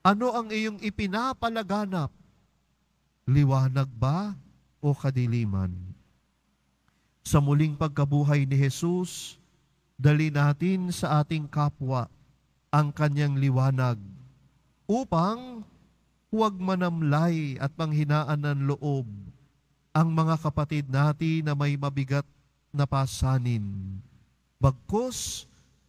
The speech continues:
magkaroon ng pag-asa at lakas upang ang liwanag ni Jesus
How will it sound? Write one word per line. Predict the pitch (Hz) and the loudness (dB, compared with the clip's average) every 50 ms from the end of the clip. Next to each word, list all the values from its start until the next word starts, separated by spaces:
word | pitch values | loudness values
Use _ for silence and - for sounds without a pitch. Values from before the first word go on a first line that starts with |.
| _ _ - | _ _ -2
magkaroon | 139 156 160 139 - 156 160 151 143 - - 160 170 165 156 | 0 0 0 0 2 2 4 4 4 2 0 0 0 0 0
ng | 156 147 143 135 | -2 -4 -4 -4
pag-asa | - 151 139 139 120 - - 143 160 165 - - - 180 127 | -4 -4 -4 -4 -6 -10 -4 -2 0 0 0 0 -2 -4 -2
at | 156 151 - | -2 -2 -2
lakas | 160 160 151 - - 160 156 151 139 - - - - - - - - _ _ _ _ _ _ _ _ _ _ _ _ _ | -2 -2 -2 -2 -2 0 0 0 -2 -4 -6 -10 -10 -12 -14 -16 -20 _ _ _ _ _ _ _ _ _ _ _ _ _
upang | - 170 214 233 - - 214 196 180 170 165 | 2 2 2 2 0 0 0 0 0 -2 -2
ang | 175 160 160 156 | -2 -2 0 0
liwanag | 160 156 151 156 160 160 156 151 147 143 | 0 0 2 2 0 0 0 -2 -4 -2
ni | 139 143 143 | 0 2 2
Jesus | 147 143 139 - - 151 139 131 120 107 - - - - - - | 2 0 -2 -4 -4 -4 -4 -4 -4 -8 -10 -12 -14 -14 -16 -18